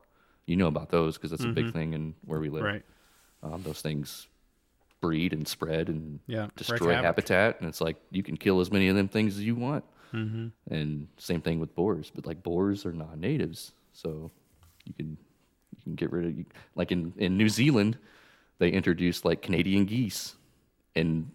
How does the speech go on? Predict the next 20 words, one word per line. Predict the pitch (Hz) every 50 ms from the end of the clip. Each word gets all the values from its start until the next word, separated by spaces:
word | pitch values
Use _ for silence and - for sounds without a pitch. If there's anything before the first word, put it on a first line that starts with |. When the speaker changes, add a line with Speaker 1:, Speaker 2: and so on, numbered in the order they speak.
| _ -
Speaker 1:
they, | 90 82 87 78
like, | 82 90 90 -
overpopulated. | - 87 92 90 104 101 - 107 127 - - 90 78 78 85 82 87 95 95 82
<laughs> | - - - _ _ _ _ _
So | - - 95
you | 101 131
can | 135 123
go | 107 107 98
to | 104
New | 101 98 92
Zealand | 90 101 110 123 120 98 92
and | 87 85
kill | - 113 101
as | 90 87 92
many | 107 107 101 90
Canadian | - 104 98 95 101 98 92 92
geese | 92 104 120 - 104
as | 87 87
you | 90
want. | 87 98 117 107 - - -